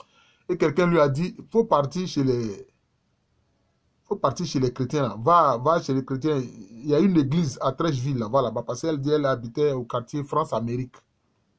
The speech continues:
Et donc, elle va à la paroisse Notre-Dame du Perpétuel Secours de Trècheville. Et là, elle demande, « Mais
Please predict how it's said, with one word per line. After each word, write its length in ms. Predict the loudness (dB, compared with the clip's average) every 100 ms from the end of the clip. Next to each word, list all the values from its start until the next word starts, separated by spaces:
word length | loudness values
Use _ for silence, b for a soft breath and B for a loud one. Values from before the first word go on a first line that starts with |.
| _ _ _ _ _ _ _ _ _ _ -8
Et 60 |
donc, 320 | 0 0 0 -4 -14 _ _ _ _ _ b b _
elle 160 | 2 2
va 220 | 6 6
à 40 | 6
la 140 | 4
paroisse 680 | 4 6 6 4 -2 -18 _ _ _ _ _ _ _ 0
Notre-Dame 420 | 2 4 4 2
du 80 | 0
Perpétuel 560 | 0 0 0 2 2
Secours 680 | 0 -4 -2 2 2 2 -2 _ _ _ _ -10
de 120 | -8
Trècheville. 580 | -2 -4 -4 -14 -16 -16 _ _ _ _ _ _ _ _ _ _ b b b b 0
Et 100 | 2
là, 220 | 4 4
elle 180 | 2 2
demande, « 380 | 2 2 2 0
Mais 220 | -4 -8